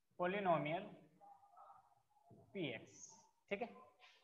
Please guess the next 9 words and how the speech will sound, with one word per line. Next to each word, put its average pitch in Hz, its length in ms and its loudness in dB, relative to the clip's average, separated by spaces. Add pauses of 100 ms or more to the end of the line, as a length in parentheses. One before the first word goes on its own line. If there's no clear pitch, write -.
(1200)
यहां 143 140 12
से 156 120 4
ये 208 80 8
concept 190 360 6
clear 214 220 6
हो 202 80 8
गया। 214 160 8 (540)
It 226 140 8
means 240 160 0